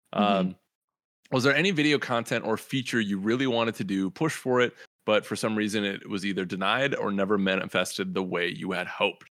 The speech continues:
Speaker 1: Yes, lots and lots and lots. Um, I have a whole,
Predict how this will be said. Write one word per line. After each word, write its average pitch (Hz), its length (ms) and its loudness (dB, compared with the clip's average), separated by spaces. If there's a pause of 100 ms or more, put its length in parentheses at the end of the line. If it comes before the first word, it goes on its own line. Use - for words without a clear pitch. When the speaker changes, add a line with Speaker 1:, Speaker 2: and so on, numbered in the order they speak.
(540)
Speaker 1:
Yes, - 680 -2 (180)
lots - 600 2
and 92 160 -4
lots 87 460 0
and - 120 -8
lots. - 540 -4
Um, 87 440 0
I 95 140 0
have 98 140 2
a 95 80 4
whole, 92 720 2